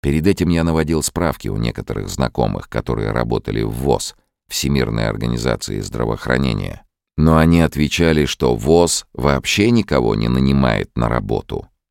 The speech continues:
В течение следующих нескольких недель Махараджи часто спрашивал меня: «Ты получил работу?»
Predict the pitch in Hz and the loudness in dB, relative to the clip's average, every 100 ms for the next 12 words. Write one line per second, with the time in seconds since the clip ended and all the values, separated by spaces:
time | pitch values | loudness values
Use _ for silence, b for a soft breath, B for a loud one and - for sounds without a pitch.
0 | _ _ _ - 78 73 90 82 76 71 | _ _ _ -6 -4 0 2 2 2 0
1 | 76 73 64 62 57 57 - 65 62 - | 0 0 0 -2 -4 -6 -2 -2 -2 -4
2 | 57 58 - 62 60 73 80 65 58 64 | -6 -8 -4 -4 -2 0 2 2 -2 -2
3 | 62 67 - 58 50 67 - 64 - 65 | 0 -2 -2 -8 -4 -4 -4 -6 -4 -2
4 | 62 - 50 50 50 52 52 50 - _ | -2 -2 -4 -4 -4 -4 -4 -6 -12 _
5 | _ _ _ - 67 65 64 65 - 104 | _ _ _ -8 -6 -2 -2 0 2 4
6 | 117 113 90 58 - 50 | 4 2 0 -2 -4 -10